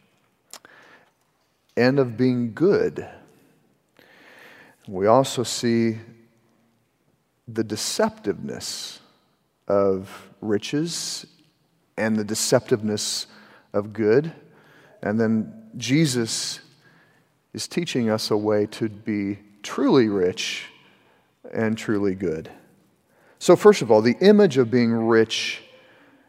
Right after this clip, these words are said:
and good. So here you have a man, and he has everything. He has everything. But notice, this man is running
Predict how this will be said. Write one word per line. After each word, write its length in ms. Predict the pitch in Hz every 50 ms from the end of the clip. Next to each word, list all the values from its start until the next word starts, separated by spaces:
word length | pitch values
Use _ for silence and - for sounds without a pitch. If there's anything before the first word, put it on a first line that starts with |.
| _ _ -
and 200 | 117 104 104 98
good. 340 | - 107 87 85 87 - - - - - _ _ _ _ _ _ _ _ _ _ _ _ _ _ _ _ _ _ _ _ _ _ _ _ _ _ - - - _ _
So 180 | - - - 156
here 140 | 170 240
you 140 | 311 359 349
have 200 | 254 220 226 180
a 80 | 143 127
man, 520 | 123 110 98 90 85 82 80 113 147 160 - - - - _ _ _ _ _ _ _ _ _ _ _ _ _ _ _ _ _ _ - - _
and 140 | 123 131 151
he 100 | 160 160
has 280 | 151 175 196 208 185 -
everything. 580 | - 226 254 - 208 151 - - 67 58 - - - _ _ _ _ _ _ _ _ _ _ _ _ _ _ _ _ _ _ _ _ _ _
He 120 | - 139
has 240 | 127 156 175 170 180
everything. 520 | 170 170 165 143 127 - - 85 - - - _ _ _ _ _ _ _ _ _ _ _ _ _ _ _ _ _ _ _ _ - - - - - - - - - - - - - - - - _ _ _ _ _ _ _ _ _
But 140 | 180 175 170
notice, 800 | 175 202 247 311 349 330 254 226 - - - - - - - - - - - _ _ _ _ _ _ _ _ _ _ _ _ _ _ _ _ _ - - - _ _
this 320 | 135 127 180 240 247 - 254
man 220 | 226 226 220 208
is 260 | 185 165 147 117 117
running 760 | 127 127 117 123 135 147 156 170 156 127 104 95 90 85 85